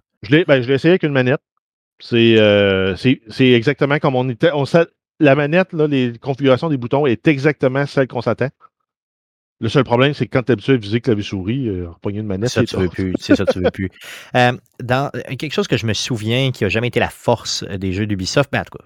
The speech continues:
Speaker 2: en tout cas, au moins de Far Cry, là, de la série, c'est vraiment la conduite automobile. Euh, parle-nous-en un petit peu.
Speaker 1: Ben, pff, j'ai rien à dire de bien, j'ai rien à dire de mal.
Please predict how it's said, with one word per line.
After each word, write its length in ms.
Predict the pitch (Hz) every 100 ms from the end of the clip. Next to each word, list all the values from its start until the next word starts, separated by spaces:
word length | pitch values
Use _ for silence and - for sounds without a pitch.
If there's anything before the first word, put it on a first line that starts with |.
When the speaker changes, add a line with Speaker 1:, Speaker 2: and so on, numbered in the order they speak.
| -
Speaker 2:
en 40 |
tout 120 | 87 -
cas, 80 | -
au 140 | 104
moins 260 | 107 113 139
de 80 | 107
Far 240 | 113 101
Cry, 320 | - 107 139
là, 80 | 123
de 80 | 107
la 80 | 92
série, 480 | - 92 90 113 - - - _
c'est 320 | - - 123 120
vraiment 560 | 107 98 95 104 107 98
la 180 | 95 92
conduite 500 | 95 90 92 92 -
automobile. 640 | 90 92 87 80 82 76 -
Euh, 140 | 87 82
parle-nous-en 420 | 95 92 92 92
un 80 | 95
petit 160 | -
peu. 160 | - 87 - _ _ _ - -
Speaker 1:
Ben, 320 | 143 226 165
pff, 140 | 123 - _ _
j'ai 160 | 123 135
rien 220 | 139 175
à 80 | 185
dire 160 | 135 165
de 100 | 147
bien, 260 | 123 156
j'ai 100 | 143
rien 180 | 123 127
à 80 | 127
dire 100 | 120
de 80 | 113
mal. 240 | 107 110